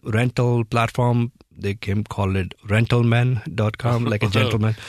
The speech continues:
Speaker 1: So it's kind of like a play. Um, so th-, there's some
Speaker 2: That could be
Speaker 1: pretty
Speaker 2: interpreted many ways.
Speaker 1: Yes, exactly. <laughs> Um, so, you know, that's, and that's one of the issues. And that's actually, you know, one of the other, you know, challenges,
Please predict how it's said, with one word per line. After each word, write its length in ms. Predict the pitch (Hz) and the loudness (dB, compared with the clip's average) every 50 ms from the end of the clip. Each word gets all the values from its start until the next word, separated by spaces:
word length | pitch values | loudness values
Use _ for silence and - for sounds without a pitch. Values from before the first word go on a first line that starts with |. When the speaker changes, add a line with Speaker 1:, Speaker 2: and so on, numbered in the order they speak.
| - - - | -18 -8 -4
Speaker 1:
So 160 | 127 123 - | -2 0 0
it's 80 | 123 120 | 0 0
kind 140 | - 139 131 | 0 0 0
of 60 | 123 120 | 2 0
like 140 | 120 113 - | 0 0 -2
a 40 | |
play. 340 | 107 - 120 120 120 120 117 | -2 -2 0 0 2 0 0
Um, 380 | - - 113 110 110 110 107 107 - - | 0 0 2 2 2 0 0 -4 -8 -10
so 220 | - - 175 175 | -4 -2 -2 -2
th-, 180 | 165 170 185 180 | -2 -2 -4 -4
there's 240 | 180 185 208 214 - | -2 0 0 0 0
some 140 | - - 101 | 0 -2 -2
Speaker 2:
That 60 | 95 | -2
could 140 | - 113 107 | -2 -4 -2
be 80 | 98 98 | -2 0
Speaker 1:
pretty 200 | - 98 95 90 | 0 2 2 2
Speaker 2:
interpreted 460 | 165 113 104 92 - 110 101 92 90 | 0 0 -2 -2 -2 -2 -2 -4 -4
many 180 | 101 101 95 98 | -4 -4 -4 -4
ways. 280 | 92 95 104 101 107 110 127 | -2 -2 -2 0 0 2 2
Speaker 1:
Yes, 180 | 143 131 117 117 | 2 4 2 2
exactly. 440 | 127 120 127 127 113 107 - 113 95 | 2 2 2 2 2 2 2 0 0
<laughs> 760 | - - 202 - - - 180 143 - - 165 143 - 156 135 - - - - 180 180 190 196 - | 2 2 0 0 2 2 0 0 2 2 0 2 2 2 0 0 -2 -8 -8 -6 -4 -4 -4 -2
Um, 560 | - 117 113 113 113 110 110 107 110 113 - 151 | 0 2 2 2 2 2 2 2 0 -2 -4 -6
so, 240 | - - 180 165 160 | -4 0 0 0 2
you 100 | 170 160 | 2 2
know, 100 | 165 175 | 2 2
that's, 220 | 170 185 208 - - - | 2 0 0 -2 -2 -2
and 140 | 175 160 156 | -2 0 0
that's 200 | 175 202 202 - | 0 -2 0 0
one 100 | 196 180 | 0 0
of 100 | 180 170 | 0 2
the 140 | 165 165 202 | 2 0 0
issues. 300 | 208 - 160 120 104 110 | 0 0 0 0 0 0
And 340 | 123 120 120 120 117 - 113 | 0 0 0 0 -2 -4 -2
that's 280 | 123 135 156 - - | 0 0 0 0 0
actually, 520 | 127 143 143 - - 143 135 127 127 117 127 | -2 -2 0 0 0 0 2 0 0 0 0
you 60 | 120 | 0
know, 80 | 117 | 0
one 120 | 117 120 127 | 2 2 2
of 80 | 127 120 | 2 0
the 80 | 123 127 | 0 0
other, 440 | 147 165 180 160 147 131 113 110 107 | 0 0 0 0 0 -2 -4 -6 -4
you 80 | - 120 | -2 0
know, 140 | 113 113 107 | 0 0 0
challenges, 680 | 107 - - 123 123 127 123 120 113 110 104 - - | -2 -4 -2 -2 0 0 0 0 0 0 0 -2 -6